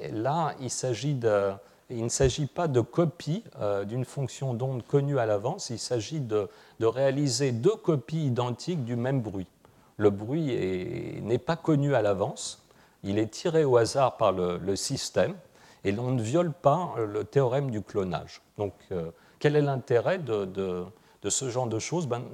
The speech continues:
ça permet d'avoir, euh, dans une expérience d'interférence, deux signaux, euh, qui contiennent un très grand nombre de photons,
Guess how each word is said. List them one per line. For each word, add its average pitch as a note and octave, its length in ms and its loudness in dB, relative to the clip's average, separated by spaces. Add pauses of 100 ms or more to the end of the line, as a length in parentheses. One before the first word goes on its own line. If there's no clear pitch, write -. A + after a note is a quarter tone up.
(140)
ça A#2 200 0
permet D3+ 340 -2
d'avoir, B2+ 560 2
euh, G2 160 0 (260)
dans A#2 100 2
une D#3 200 0
expérience D3+ 500 0
d'interférence, B2+ 800 -2
deux D#3+ 200 0
signaux, C#3+ 540 0 (580)
euh, F#2 260 2
qui A#2+ 220 -6
contiennent C3+ 540 -2
un G2 120 -4 (120)
très G#3+ 240 -4
grand D3+ 180 -2
nombre C#3+ 260 2
de A2 100 2
photons, A2 480 -4